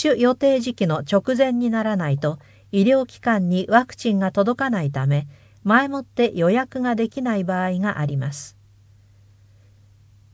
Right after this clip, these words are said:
優先接種対象者の優先順です。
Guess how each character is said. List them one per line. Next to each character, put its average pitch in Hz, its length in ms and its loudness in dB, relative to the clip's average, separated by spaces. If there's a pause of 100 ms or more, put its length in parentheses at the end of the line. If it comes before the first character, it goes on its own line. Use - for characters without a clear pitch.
(120)
優 254 240 4
先 269 320 -4
接 - 360 -4
種 233 160 0
対 214 280 -4
象 202 260 -2
者 147 200 -6
の 147 220 -2
優 202 180 2
先 196 280 -2
順 165 200 -6
で 151 120 -8
す。 - 220 -18